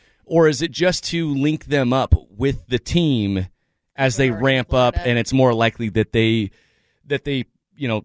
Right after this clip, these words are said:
Speaker 1: begin to play against the Marlins?
Speaker 2: I would assume it's this series, but maybe that's an unfair assumption. But bringing them out there when it's like, you can have charter jets, you can take them out there for the next series if you need to. I am assuming personally that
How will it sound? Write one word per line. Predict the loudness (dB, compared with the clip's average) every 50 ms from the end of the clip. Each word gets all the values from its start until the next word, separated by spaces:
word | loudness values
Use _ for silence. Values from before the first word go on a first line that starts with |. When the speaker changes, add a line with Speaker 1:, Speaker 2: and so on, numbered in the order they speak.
| _ _
Speaker 1:
begin | -6 -4 -2 0 0 2 2
to | 0 0
play | -2 0 2 2 2 2 0
against | 0 0 -2 -2 -2 -6
the | -4 -2
Marlins? | 0 2 2
Speaker 2:
I | 2
would | 0 -2
assume | -6 -8 -10 -12 -12 -12
it's | -12 -16 -18
this | -20 -20 -18
series, | -16 -14 -10 -8 -8 -8 -10 -10
but | -14 -14
maybe | -14 -14 -12 -10
that's | -10 -10 -10 -10
an | -12
unfair | -12 -12 -10 _ -8 -8
assumption. | -8 -8 -12 -12 -12 -12 -14 -12 -10 -10 -8
But | -6 -6 -6 -6 -8 -14 _
bringing | -8 -6 -6 -6 -6 -8 -8
them | -8 -10 -8
out | -8 -8 -10 -10 _
there | -6 -4 -4 -6
when | -6 -10 -16 -16
it's | -16 -14
like, | -14 -14 -14 _
you | -20 -20 -20
can | _ -12 -10 -10
have | -8 -4 -6 -6 -6
charter | -6 -10 -12 -10 -10 -10 -14
jets, | -16 -16 -16 -16 -16 -16 _ -18
you | -18
can | -16 -16 -16
take | -16 -12 -12 -12 -12 -12
them | -18 -18 -14
out | -14 -14 -14 -16
there | -18 -20 -18
for | _ -18
the | -18 -16
next | -18 -20 -20 _ -20
series | -18 -18 -18 -18 -20 -20
if | -20 _
you | -20
need | -20 -20 -20 _
to. | -20 -20 -20 _ _ _
I | 0 2 2 2
am | 2 0 -4 -6
assuming | -8 -12 -16 -18 -18 -16 -16 -18 -20 -20
personally | _ -16 -16 -16 -18 -20 -20 -20 -20 -20 -20 -20 _ _ _ _ _
that | -12 -12 -12